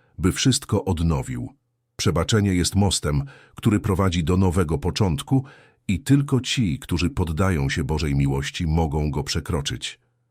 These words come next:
Może to być powolny proces, może wymagać czasu i modlitwy, ale każdemu krokowi przebaczenia będą towarzyszyć anioły kroczące u twego boku.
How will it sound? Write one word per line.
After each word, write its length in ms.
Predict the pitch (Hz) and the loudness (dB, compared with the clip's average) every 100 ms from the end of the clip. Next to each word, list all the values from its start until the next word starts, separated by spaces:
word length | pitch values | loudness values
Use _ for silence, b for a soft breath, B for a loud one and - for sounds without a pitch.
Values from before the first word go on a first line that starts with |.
| _ | _
Może 200 | 76 85 | -2 0
to 120 | 80 | -2
być 140 | 71 80 | -4 -2
powolny 480 | 92 82 87 71 71 | -2 2 2 2 0
proces, 560 | 78 69 65 67 - - _ _ | -2 -4 -4 -6 -8 -14 _ _
może 280 | 82 78 82 | -4 -2 -2
wymagać 440 | 76 73 71 71 | -2 -2 -2 -6
czasu 380 | - 95 80 85 | -2 -2 -2 -4
i 100 | 71 | -2
modlitwy, 600 | 69 67 71 69 - 65 b b b b _ | -2 -2 -4 -6 -6 -8 b b b b _
ale 180 | 76 76 | -4 -4
każdemu 520 | 92 78 78 92 92 | -2 -2 0 2 0
krokowi 520 | - 87 - 90 80 | 0 -4 -2 -2 -2
przebaczenia 640 | 71 92 78 73 90 80 73 | -2 -2 -2 -2 0 0 0
będą 360 | 78 73 73 | -2 0 -2
towarzyszyć 640 | 71 76 76 78 - 76 - | -2 -2 -2 -2 -2 -4 -4
anioły 480 | 80 73 67 69 69 B B | -2 0 0 -2 -4 B B
kroczące 640 | - 92 - 92 71 - - | -4 -2 0 0 0 -2 -4
u 100 | 85 | -4
twego 320 | - 67 73 | -6 -4 -2
boku. 460 | 67 69 - 65 | -2 -4 -6 -10